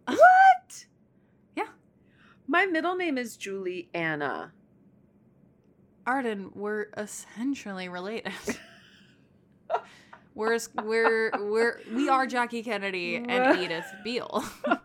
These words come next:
Speaker 2: Oh my God. Oh my God. Oh
Speaker 1: One day
Speaker 2: my
Speaker 1: the
Speaker 2: God.
Speaker 1: press is gonna be like, "Arden, what's going on with your relative Elizabeth?
Speaker 2: Uh-huh.
Speaker 1: She's living in squalor." <laughs>
Speaker 2: <laughs> I'm gonna be like, "My degree in French literature prevents me from,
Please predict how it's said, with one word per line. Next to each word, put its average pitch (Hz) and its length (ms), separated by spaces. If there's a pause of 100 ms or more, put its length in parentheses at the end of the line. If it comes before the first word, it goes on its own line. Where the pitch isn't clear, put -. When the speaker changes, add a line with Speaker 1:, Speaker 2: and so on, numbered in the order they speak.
Speaker 2:
Oh - 320
my - 120 (140)
God. 208 120 (720)
Oh 311 420
my 302 180
God. 285 460 (720)
Oh 254 140
Speaker 1:
One 254 120
day 294 80
Speaker 2:
my 302 60
Speaker 1:
the 233 80
Speaker 2:
God. 233 60
Speaker 1:
press 226 200
is 226 100
gonna 214 160
be 196 160
like, 185 280
"Arden, 185 560 (180)
what's 180 600
going 190 420
on 170 340
with 165 180
your 170 200
relative 160 560
Elizabeth? 143 840
Speaker 2:
Uh-huh. 175 280
Speaker 1:
She's 214 180
living 220 240
in 214 100
squalor." 262 600 (220)
<laughs> 220 120
Speaker 2:
<laughs> - 120 (160)
I'm 285 120 (480)
gonna 240 200
be 247 140
like, 240 220
"My 247 180
degree 233 380
in 220 80
French 190 300
literature 165 500
prevents 156 520
me 127 160
from, 123 340